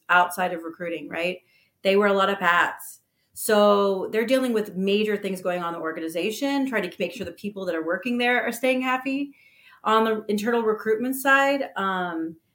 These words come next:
you can bring in internal recruiters, but they work on, you know, they might be, in order to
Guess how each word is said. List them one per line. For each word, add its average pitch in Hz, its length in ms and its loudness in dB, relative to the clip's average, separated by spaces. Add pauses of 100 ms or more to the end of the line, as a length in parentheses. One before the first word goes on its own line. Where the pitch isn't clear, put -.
you 233 120 -4
can 226 180 0
bring 220 160 4
in 226 80 0
internal 208 340 -2
recruiters, 185 720 -4 (400)
but 254 180 6
they 294 160 10
work 427 260 0
on, 320 380 2
you 233 80 -2
know, 226 120 -2
they 247 120 0
might 339 160 0
be, 247 260 -4
in 233 100 -2
order 262 260 2
to - 60 -8